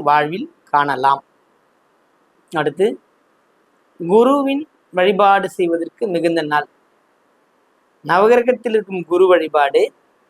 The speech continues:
ஞானத்தை அளிக்கின்ற தட்சிணாமூர்த்தி வழிபாடு, குருமார்கள் வழிபாடு, காஞ்சி மகா பெரியவா, ஸ்ரீ ராகவேந்திரர், ஷீரடி சாய்பாபா,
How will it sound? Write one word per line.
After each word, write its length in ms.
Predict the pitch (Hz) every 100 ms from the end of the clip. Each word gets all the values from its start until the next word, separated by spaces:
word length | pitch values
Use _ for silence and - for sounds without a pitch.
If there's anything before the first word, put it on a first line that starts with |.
| _ _ _ _ _ _ _ _ - 131 139
ஞானத்தை 520 | 160 220 254 - 254 226
அளிக்கின்ற 540 | 202 180 202 190 208 233 - _ _ _ _
தட்சிணாமூர்த்தி 640 | 160 151 - 220 214 180 170
வழிபாடு, 480 | 156 156 151 139 147 415 _ _ _ _ _ _ _ _ _
குருமார்கள் 580 | 202 277 294 254 214 240
வழிபாடு, 420 | 175 165 147 135 117 _ _ _ _ _ _ _ _ _ _ _ _
காஞ்சி 340 | - 190 - 190
மகா 180 | 160 165 165 156
பெரியவா, 400 | 147 143 147 160 - _
ஸ்ரீ 180 | - 185 151
ராகவேந்திரர், 680 | 143 185 165 147 135 139 - _ _ _ _ _ _ _ _ _ _ _ _ _ _ _ _ _ _ _ _ -
ஷீரடி 340 | 190 175 170 -
சாய்பாபா, 560 | 143 143 135 131 135